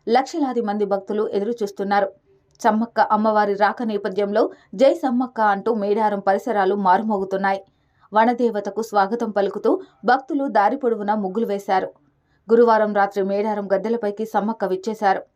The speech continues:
అమ్మవారిని గద్దెల మీద ప్రతిష్ఠించే సమయంలో తీవ్ర ఉద్విగ్నంగా మారింది. రాష్ట్ర మంత్రి సీతక్క జంపన్నవాగు సమీపంలో అమ్మవారికి అధికారికంగా స్వాగతం పలికారు.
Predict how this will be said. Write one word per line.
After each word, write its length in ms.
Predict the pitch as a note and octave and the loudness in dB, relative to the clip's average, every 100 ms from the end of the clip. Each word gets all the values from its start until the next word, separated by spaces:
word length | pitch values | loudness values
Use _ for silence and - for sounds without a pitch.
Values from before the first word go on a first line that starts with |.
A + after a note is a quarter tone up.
| _ _ _ _ B3 | _ _ _ _ 2
అమ్మవారిని 640 | B3+ D#4+ D4 C4+ B3 B3+ A3+ | 4 6 6 4 0 0 2
గద్దెల 240 | G#3+ C#4 | 2 2
మీద 160 | B3+ A#3 | 2 0
ప్రతిష్ఠించే 640 | A#3 G#3+ B3+ - A#3 A3+ | -2 -4 -4 -6 -2 -2
సమయంలో 600 | A3+ G#3 A3 A3 B3+ G4 - _ | 0 0 0 2 2 0 -8 _
తీవ్ర 240 | D#4+ F#4 D#4 | 4 6 6
ఉద్విగ్నంగా 640 | A#3+ G#3+ C#4+ D4 B3 A3 | 2 2 2 2 0 2
మారింది. 540 | G3 F#3 F#3 F#3+ F#3+ - _ _ _ | 4 4 2 0 -4 -6 _ _ _
రాష్ట్ర 320 | G#3 C4 C#4+ D4 | 2 2 2 -2
మంత్రి 280 | B3 A#3 | -4 -4
సీతక్క 600 | A3+ A#3 A#3 A#3+ - - - _ - | -6 -6 -4 -4 2 2 2 _ 2
జంపన్నవాగు 640 | C#4+ E4 F#4+ D#4+ C4+ A#3 | 2 2 -4 -2 -2 -2
సమీపంలో 640 | A#3 A3 A3+ A3+ G#3 A3+ - | 0 0 0 -2 0 0 2
అమ్మవారికి 600 | A3 B3 A#3+ A3 G#3 A#3 A3+ | 2 2 2 0 -2 -2 0
అధికారికంగా 640 | C#4 C#4+ A3+ A3 G#3 G#3 | 0 0 -2 -4 -4 -4
స్వాగతం 440 | - F#3+ A#3 A#3 | 0 -2 0 -4
పలికారు. 420 | G3+ F#3+ G3 G3 | -4 -2 0 0